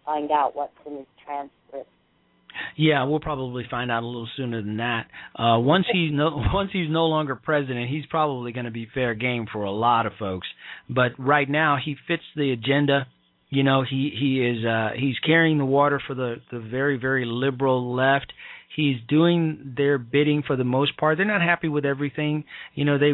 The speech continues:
Speaker 2: they wanted him to be a lot more liberal, a lot more domineering, a lot more dicta-,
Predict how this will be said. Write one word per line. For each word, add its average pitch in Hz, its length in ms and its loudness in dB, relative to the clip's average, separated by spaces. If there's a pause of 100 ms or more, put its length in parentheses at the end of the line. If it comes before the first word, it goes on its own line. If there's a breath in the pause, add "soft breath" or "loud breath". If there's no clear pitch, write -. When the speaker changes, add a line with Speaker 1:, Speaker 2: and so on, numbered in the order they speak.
Speaker 2:
they 143 100 4
wanted 143 380 2
him 147 140 2
to 139 60 0
be 135 240 0
a 95 100 -2
lot 139 380 4
more 156 260 0
liberal, 143 500 0
a 127 40 0
lot 131 200 0
more 147 200 -2
domineering, 143 640 0
a 131 60 -2
lot 131 260 0
more 139 300 -2
dicta-, 139 520 -2